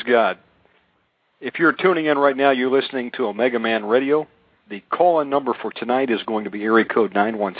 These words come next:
seven, eight eight nine, two seven four five. And if you'd like to, uh, have prayer or ask a question of Mike or Jeff Beavers, press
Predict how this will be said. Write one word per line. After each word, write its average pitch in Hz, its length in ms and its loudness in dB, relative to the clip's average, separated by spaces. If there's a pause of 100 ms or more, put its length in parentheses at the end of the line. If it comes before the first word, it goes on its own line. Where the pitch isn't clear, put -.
seven, 131 300 2 (720)
eight 127 160 2
eight 113 160 2
nine, 131 400 2 (400)
two 147 140 -2 (120)
seven 123 340 2 (260)
four 117 260 0
five. 107 380 2 (560)
And 117 100 -2
if 113 140 0
you'd 123 140 2
like 120 320 2
to, 113 320 0
uh, 98 80 0
have 120 260 0
prayer 170 340 2 (540)
or 110 80 -16
ask 123 260 0
a 107 40 -6
question 131 380 0
of 104 60 -6
Mike 120 240 0
or 110 60 -10
Jeff 120 220 0
Beavers, 185 300 -4 (680)
press 139 180 2